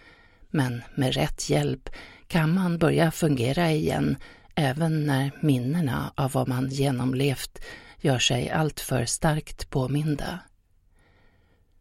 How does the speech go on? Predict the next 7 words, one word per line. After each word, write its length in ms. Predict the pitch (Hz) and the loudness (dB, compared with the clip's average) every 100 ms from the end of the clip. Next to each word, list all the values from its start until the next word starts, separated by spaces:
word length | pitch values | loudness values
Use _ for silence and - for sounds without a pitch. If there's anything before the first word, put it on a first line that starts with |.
| _ | _
Man 360 | 170 147 143 143 | 0 2 4 2
berättar 760 | - 143 - - - 143 151 - | 2 2 2 -2 -2 0 0 -2
ytterst 540 | 165 - - 143 - 151 | -6 -4 -2 0 0 0
lite, 560 | 139 113 - 165 131 - - | 0 -2 -4 -2 -2 -4 -10
om 280 | - 139 151 | -2 0 2
ens 340 | 143 139 - 185 | 2 0 0 0
något, 680 | 160 127 165 156 - - | 0 0 -2 -4 -6 -16